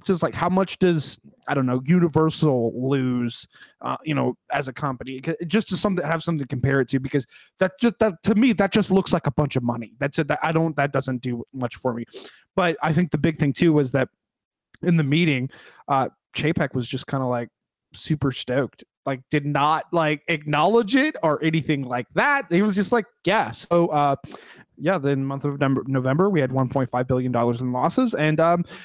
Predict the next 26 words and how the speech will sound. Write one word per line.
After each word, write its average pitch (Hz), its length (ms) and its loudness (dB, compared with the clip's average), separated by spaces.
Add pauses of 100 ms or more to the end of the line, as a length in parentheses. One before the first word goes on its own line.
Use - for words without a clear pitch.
(760)
I 262 220 2
get 240 160 0
to 226 80 0
go 240 220 4
to 277 260 4
a 285 280 4 (120)
John, 240 420 2
like, 240 140 2
an 226 80 4
Elton 277 240 2
John 277 200 2 (140)
concert. 160 460 -2
I'm 254 120 2
super 330 460 2
stoked 359 460 0
about 180 280 4
it." 196 40 0
I 214 40 4
was 214 140 4
like, 190 160 2
"Okay, 196 520 2
dude. 196 360 2
<laughs> 240 280 -2
All 302 140 2
right, 262 300 2
chill." 285 340 4